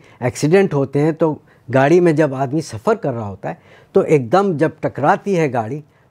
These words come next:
तो मरीज़ तो खुद सफ़र में होता है और एकदम वो रुकता है, तो उसका सर यूँ पीछे जाता है और पीछे जाने से यहाँ इंजरी हो जाती है,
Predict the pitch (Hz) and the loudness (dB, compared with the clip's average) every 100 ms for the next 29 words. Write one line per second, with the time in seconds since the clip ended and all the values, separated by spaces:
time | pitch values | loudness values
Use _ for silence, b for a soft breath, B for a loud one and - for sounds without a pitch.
0 | - 165 151 113 131 170 202 - 202 - | 0 0 0 -2 0 0 0 0 0 2
1 | 202 - - 156 202 208 190 202 214 139 | 0 0 -6 -2 0 0 0 0 -2 -6
2 | 135 120 b b b 160 165 139 120 220 | -12 -20 b b b 2 2 2 2 2
3 | 208 180 175 - 196 196 202 175 - 190 | 2 2 -2 -2 -2 0 -2 -2 -4 -6
4 | 151 - 170 147 175 170 156 - 151 110 | -4 -2 -2 2 0 0 -6 -4 -6 -6
5 | 107 - - _ b b b - - 233 | -10 -14 -20 _ b b b -8 0 0
6 | 233 190 143 135 156 151 170 139 143 156 | 4 2 2 -2 -4 -2 -2 0 0 -2
7 | 123 120 156 170 117 117 117 - 147 175 | -4 -2 2 2 0 -4 -8 -4 0 0